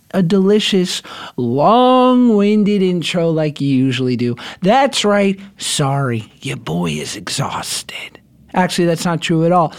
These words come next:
But I've got a rather longish pod for you today, and in the interest of not, like, completely expending all my energy and your energy with some long-winded bloviating, I mean, how much time do you have for a podcast? It's ridiculous.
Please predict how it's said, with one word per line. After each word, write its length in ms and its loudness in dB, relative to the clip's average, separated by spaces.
But 260 2
I've 140 0
got 220 2
a 140 4
rather 420 2
longish 760 0
pod 440 2
for 80 -2
you 300 0
today, 460 0
and 120 0
in 220 2
the 120 2
interest 340 0
of 80 -2
not, 280 -2
like, 260 -2
completely 580 -2
expending 960 -2
all 280 4
my 180 0
energy 560 -2
and 160 0
your 320 4
energy 460 0
with 200 -4
some 360 0
long-winded 680 2
bloviating, 640 0
I 40 0
mean, 160 2
how 160 -6
much 220 -10
time 220 -4
do 80 -4
you 80 -2
have 320 -6
for 200 -6
a 60 -12
podcast? 920 -14
It's 100 -12
ridiculous. 1080 -6